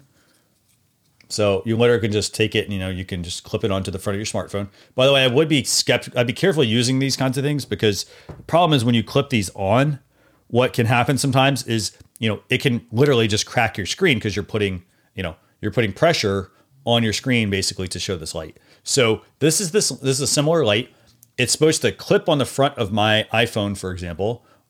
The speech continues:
or my tablet or whatever I'm using. And then all I have to do is push this little button. So as you can see, that this doesn't do a whole lot, right? I mean, <laughs> even, you know,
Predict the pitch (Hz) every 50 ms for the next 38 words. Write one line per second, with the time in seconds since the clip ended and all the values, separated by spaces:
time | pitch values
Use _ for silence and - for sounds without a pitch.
0 | _ _ _ - 107 104 104 98 - - 120 117 117 117 104 101 101 101 104 110
1 | 117 110 95 98 98 110 101 - _ - - _ - - 127 151 170 190 175 165
2 | 160 127 135 127 127 120 113 - - 120 - 113 104 - - 104 98 104 95 -
3 | 76 76 _ _ _ _ _ _ _ _ _ _ _ _ _ _ _ _ _ _
4 | _ _ _ _ _ _ _ _ _ _ _ _ _ _ _ _ _ _ - -
5 | 147 175 208 185 180 185 143 - 170 139 117 139 156 - - _ _ _ _ _
6 | _ _ _ _ _ _ _ _ _ _ _ _ _ _ _ _ _ _ _ _
7 | _ - - - - 175 160 165 170 127 117 151 135 107 92 120 113 107 95 80
8 | 73 - - 110 123 143 - _ _ _ _ _ _ _ _ _ _ _ _ _
9 | _ _ - 113 113 113 113 107 104 90 - - - - 139 - - 113 - -
10 | 139 - - - 143 - - _ _ _ - - 143 160 175 180 175 - 143 123
11 | 104 -